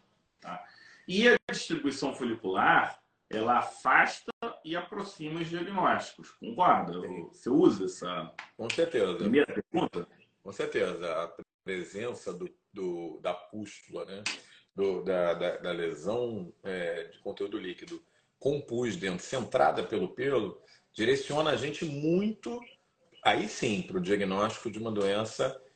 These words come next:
Speaker 2: de causa infecciosa e, normalmente, até, a gente pode até se arriscar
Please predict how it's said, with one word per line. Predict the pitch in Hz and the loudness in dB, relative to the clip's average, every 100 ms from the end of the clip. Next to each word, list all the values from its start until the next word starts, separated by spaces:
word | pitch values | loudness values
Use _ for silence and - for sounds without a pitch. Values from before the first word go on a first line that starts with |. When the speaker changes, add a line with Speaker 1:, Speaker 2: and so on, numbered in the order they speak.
| _ _ | _ _
Speaker 2:
de | - 92 | -14 0
causa | 101 98 139 | 2 4 2
infecciosa | - 123 - 113 98 98 117 117 120 | -2 -2 -2 4 6 6 4 4 2
e, | |
normalmente, | 101 117 135 120 98 110 120 - 139 139 - _ _ _ | 4 4 4 2 0 -2 -6 -8 -6 -6 -8 _ _ _
até, | - - 98 110 | -8 2 4 6
a | 110 | 2
gente | 110 110 | -2 -8
pode | - 104 95 | 2 2 2
até | 87 117 | 0 -2
se | - | 0
arriscar | 117 110 - 110 117 135 | -4 -4 2 4 4 0